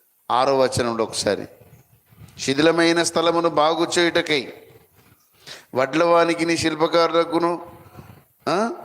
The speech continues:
కాసేవాని పనికిని వారికిని మందిరము బాగు చేయుటకై" అని ఉంది కదా. బాగు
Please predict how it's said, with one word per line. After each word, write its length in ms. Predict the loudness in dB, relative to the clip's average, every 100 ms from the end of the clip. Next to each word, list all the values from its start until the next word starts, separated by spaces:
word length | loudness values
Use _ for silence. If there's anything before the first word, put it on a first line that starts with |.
| -4
కాసేవాని 760 | -2 0 2 2 4 4 2 0
పనికిని 560 | 0 0 -2 -2 -4 -8 _ _ _ _ -2
వారికిని 380 | 0 0 -2
మందిరము 600 | 2 0 2 2 2 2
బాగు 400 | 0 2 2 0 2 2
చేయుటకై" 460 | 4 2 2 2
అని 100 | 0
ఉంది 180 | 0 2
కదా. 280 | 2 2 -2 -6 -20 _ _ _ _ _ -20 _ -8
బాగు 520 | -2 2 0 0